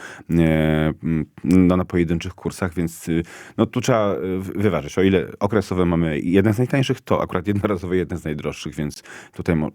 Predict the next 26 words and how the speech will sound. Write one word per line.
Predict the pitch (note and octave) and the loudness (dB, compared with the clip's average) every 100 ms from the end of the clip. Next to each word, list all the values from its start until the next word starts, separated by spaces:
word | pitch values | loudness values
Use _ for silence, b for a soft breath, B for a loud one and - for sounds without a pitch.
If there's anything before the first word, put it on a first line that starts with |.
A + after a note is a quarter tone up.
| - | -8
no, | G#2+ B2 | -6 -4
zobaczymy. | D#3+ F#3 F3 B2 G#2+ | 0 2 2 0 0
No | |
ale | D#3 | 0
to | D3+ | -2
wszystko | - - B2+ | -8 -2 2
zawsze, | C3+ - | 0 0
m, | A#2 G2+ - G2+ B B | -2 -2 -4 -8 B B
trzeba | - G2+ | -2 0
najpierw | F#2 F#2+ | 2 0
przeanalizować. | - F#2+ F2+ E2+ E2 E2+ B1+ - | 0 0 0 -2 -4 -6 -10 -2
Najpierw | A2+ - G#2 | -2 -2 -6
musimy | F#2+ - F2+ | -6 0 0
zobaczyć | F2 E2+ E2 | 0 -2 -2
założenia | E2 D2+ D#2 | -2 0 -2
do | D2 | -2
budżetu, | D2+ E2+ A2+ C3+ D#3+ B B B _ E2+ | 0 0 0 0 -2 B B B _ -4
później | - A#2 G2+ | 2 4 4
cały | E2+ A2 G2 | 2 0 -2
czas | F2 | -6
zresztą, | E2 E2 - E2+ D#2 G#1+ | -12 -10 -6 -4 -4 -4
e, | D#2 D#2 D#2 D2+ | -4 -2 -2 -4
Z | F2 - | -6 -6
T | F2+ | -4
P | - | -2
analizuje, | D#2+ E2 E2+ E2 E2 D2+ | 0 -2 -2 2 2 2